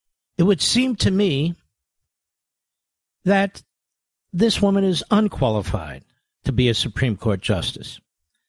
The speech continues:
Not because of her race or genitalia, not because of her intelligence, not because of her,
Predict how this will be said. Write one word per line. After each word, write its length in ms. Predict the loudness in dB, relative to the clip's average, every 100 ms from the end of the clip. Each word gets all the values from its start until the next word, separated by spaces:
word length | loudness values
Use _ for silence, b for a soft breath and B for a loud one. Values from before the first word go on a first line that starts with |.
| _ _
Not 140 | 0 0
because 340 | 0 0 0
of 120 | 0
her 120 | 0 2
race 340 | 2 2 0
or 60 | -2
genitalia, 720 | 0 0 -2 0 0 2 2
not 200 | 0 0
because 420 | -4 0 0 0
of 80 | -2
her 100 | -2
intelligence, 720 | -2 0 0 0 0 -4 0
not 160 | -2 -2
because 460 | -4 -2 -2 -2
of 140 | -4 -2
her, 220 | -2